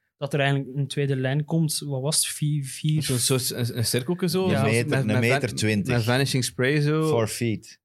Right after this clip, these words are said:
Speaker 1: Zo wat
Speaker 2: Vind ik,
Speaker 1: ijshockey
Speaker 2: vind ik wel oké.
Speaker 1: stijl.
Speaker 3: Ongeveer een meter
Speaker 2: Ik vond dat wel,
Speaker 3: twintig.
Speaker 2: ik vond dat wel een goed idee. Op zich geen tijdverlies, gewoon even snel een cirkeltje zetten. En
Speaker 3: Ja,
Speaker 2: dat,
Speaker 3: of een
Speaker 2: dat,
Speaker 3: lijntje,
Speaker 2: en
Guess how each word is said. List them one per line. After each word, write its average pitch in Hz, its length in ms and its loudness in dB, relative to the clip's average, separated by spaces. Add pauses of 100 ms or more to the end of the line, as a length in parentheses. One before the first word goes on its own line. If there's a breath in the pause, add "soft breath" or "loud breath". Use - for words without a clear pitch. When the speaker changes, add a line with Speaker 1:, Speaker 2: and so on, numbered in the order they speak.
(220)
Speaker 1:
Zo 139 120 -4
wat 135 100 0
Speaker 2:
Vind 127 140 -6
ik, - 60 -10
Speaker 1:
ijshockey 143 440 0
Speaker 2:
vind 135 120 0
ik 110 80 0
wel 117 100 4
oké. 110 100 0 (240)
Speaker 1:
stijl. - 0 - (180)
Speaker 3:
Ongeveer 95 300 0
een 92 80 2
meter 98 200 0
Speaker 2:
Ik - 60 -8
vond 135 120 0
dat 127 100 2
wel, 139 80 4
Speaker 3:
twintig. 151 220 -4
Speaker 2:
ik - 60 -12
vond 120 120 0
dat 117 80 2
wel 131 100 2
een 127 60 0
goed 127 180 0
idee. 139 320 -2 (1700)
Op 117 100 -8
zich 131 340 0 (340)
geen 120 280 0
tijdverlies, 151 680 0
gewoon 120 260 -2
even 123 200 -4
snel 120 500 0 (120)
een - 80 -14
cirkeltje 131 380 -2
zetten. 156 400 -4 (1300)
En 110 120 -6
Speaker 3:
Ja, 85 40 2
Speaker 2:
dat, 110 100 2
Speaker 3:
of 107 60 0
een 92 60 0
Speaker 2:
dat, 87 100 2
Speaker 3:
lijntje, 120 340 2
Speaker 2:
en 143 100 0